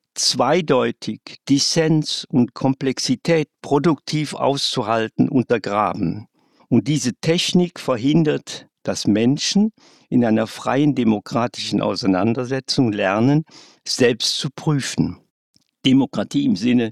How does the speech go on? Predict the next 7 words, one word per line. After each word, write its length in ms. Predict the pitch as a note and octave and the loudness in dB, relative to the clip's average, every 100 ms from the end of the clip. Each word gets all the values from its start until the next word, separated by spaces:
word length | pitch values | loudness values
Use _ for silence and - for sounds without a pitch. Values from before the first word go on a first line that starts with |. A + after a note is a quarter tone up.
| _ - | _ -4
unseres 460 | C3 A#2 A2 - - | 0 0 0 -4 -4
Ge-, 140 | A2+ | -6
Grundgesetzes 880 | - D#3 E3+ C#3 A2 A#2+ - A#2+ A2 | -2 -2 0 -2 0 -2 -2 -4 -4
ist 160 | - | -4
in 120 | G2 | -2
höchster 400 | A#2+ D#3 - C3+ | 0 0 -2 -4
Gefahr. 520 | G2 G2 - A2 A#2 | -4 -6 -2 0 0